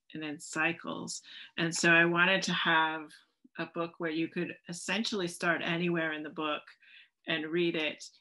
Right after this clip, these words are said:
and, and still have some semblance of the story. Um, again, in Anishinaabe thought, everything that's alive has spirit. And so plants, trees, things like maple trees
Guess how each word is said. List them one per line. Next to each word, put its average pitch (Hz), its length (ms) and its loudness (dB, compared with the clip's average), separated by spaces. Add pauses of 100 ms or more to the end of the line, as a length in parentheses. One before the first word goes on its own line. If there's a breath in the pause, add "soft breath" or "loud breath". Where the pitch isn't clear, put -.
(280)
and, 156 380 -4
and 165 240 -4
still 165 360 -4
have 165 200 -2
some 160 220 -8
semblance 160 540 -6
of 156 140 -6
the 156 100 -4
story. 156 800 -2 (800 loud breath)
Um, 170 760 4
again, 196 540 6
in 202 160 4
Anishinaabe 185 720 4
thought, 170 600 8 (280)
everything 196 360 4
that's 185 200 2
alive 170 440 6
has 160 360 -2
spirit. 156 680 0
And 170 200 -2
so 160 600 2 (520 loud breath)
plants, 175 760 2
trees, 160 640 0
things 175 220 -2
like 185 220 2
maple 170 420 0
trees - 840 -4